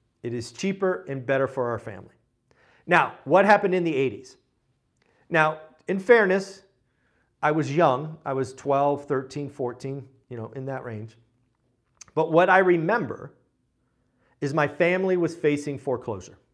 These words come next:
My family was housing insecure. We were at different points in the eighties a weekend away from losing our house. But here is the difference. My memory of the situation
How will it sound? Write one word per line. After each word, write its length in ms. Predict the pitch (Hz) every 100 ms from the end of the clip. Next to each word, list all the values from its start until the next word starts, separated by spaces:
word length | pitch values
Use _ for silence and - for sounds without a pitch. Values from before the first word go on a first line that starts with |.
| _ _ _ _ _ _ _ _ _ _ _ _
My 180 | 123 127
family 500 | - 170 170 180 175
was 280 | 156 143 147
housing 480 | 143 135 135 135 127
insecure. 520 | 113 120 113 - 117 _ _ _ _ _ _ _ _ -
We 220 | 151 180
were 360 | 165 156 156 -
at 260 | 143 143
different 340 | 165 185 185 -
points 340 | 180 180 170
in 140 | 165 156
the 140 | 147 160
eighties 420 | 165 156 143 - - _ _ 127
a 100 | 120
weekend 920 | 117 180 202 - _ _ 196 196 180
away 560 | 143 147 160 180 175 -
from 200 | - 127
losing 300 | 135 143 143
our 140 | 127 104
house. 380 | 98 90 - _ _ _ _ _ _ _ _ _ _ _ _ _ _ _
But 120 | 147 113
here 360 | - 180 180
is 200 | 151 -
the 100 | 131
difference. 560 | 160 - 104 - - _ _ _ _ _ _
My 340 | 123 143 196 220
memory 560 | 190 185 202 202 190
of 200 | 165 170
the 100 | 170
situation 760 | 165 160 175 135 147 - 113